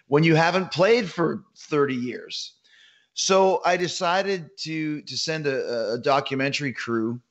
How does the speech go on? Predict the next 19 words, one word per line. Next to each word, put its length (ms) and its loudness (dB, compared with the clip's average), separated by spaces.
because 260 2
I 80 6
thought, 280 4
this 180 -4
is 80 -4
either 200 2
gonna 180 -2
be 480 -4
a 60 -4
giant 600 2
shit 280 0
show 600 0
or 180 2
it's 140 -4
gonna 240 0
be, 640 -2
like, 500 0
the 140 -4
greatest 840 2